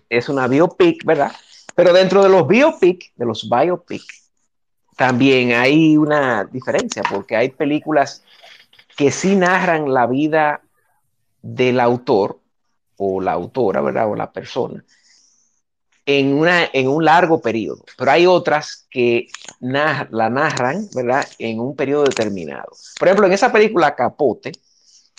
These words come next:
eh, más que un biopic exactamente, es una película que se basa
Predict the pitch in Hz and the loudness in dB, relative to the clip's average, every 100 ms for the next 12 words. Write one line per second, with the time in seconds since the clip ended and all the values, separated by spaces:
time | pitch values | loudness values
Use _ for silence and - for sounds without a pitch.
0 | _ _ _ - 117 120 120 - _ _ | _ _ _ -4 0 2 2 -2 _ _
1 | _ _ 139 143 165 214 - 202 208 180 | _ _ -6 -2 0 0 0 2 2 2
2 | 190 180 - - 117 - _ 113 - 120 | 2 2 0 -2 -2 -4 _ -12 -4 -4
3 | - 143 98 92 104 131 135 127 127 127 | -4 -6 -6 -8 -10 -6 -6 -6 -6 -4
4 | 123 123 - 120 87 71 - - | -6 -6 -8 -4 -4 -6 -8 -18